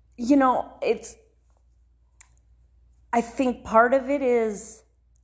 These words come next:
you don't wanna feel stupid asking a question that, you know, maybe seems like something you should already know.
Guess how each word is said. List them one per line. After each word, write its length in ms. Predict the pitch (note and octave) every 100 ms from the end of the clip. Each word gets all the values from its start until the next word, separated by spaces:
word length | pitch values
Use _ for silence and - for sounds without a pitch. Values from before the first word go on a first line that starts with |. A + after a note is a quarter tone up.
| _ _ _ _
you 140 | G3+
don't 180 | G#3+ A#3
wanna 200 | A3+ A3+
feel 240 | A3 G#3+ G3
stupid 520 | - - F3+ A3 A3+
asking 540 | E3+ F#3 - - G3+
a 60 | E3+
question 840 | - E3 - - - A#3 C#4+ - - _ _ _ _ _ _ _ _
that, 600 | F3 D#3+ F3+ E3 D#3+ - - - _ _ _ _ _ _ _ _ _ _ _ _ _ _ E3+
you 120 | G3
know, 140 | F3+
maybe 400 | E3+ F3 F3 F#3
seems 520 | E3+ - F3 F3 E3+
like 160 | F#3 F3
something 320 | - F3+ -
you 160 | D#3+ E3
should 200 | E3 D#3
already 400 | D3+ F3 D#3+ D3
know. 380 | C#3+ D#3+ D4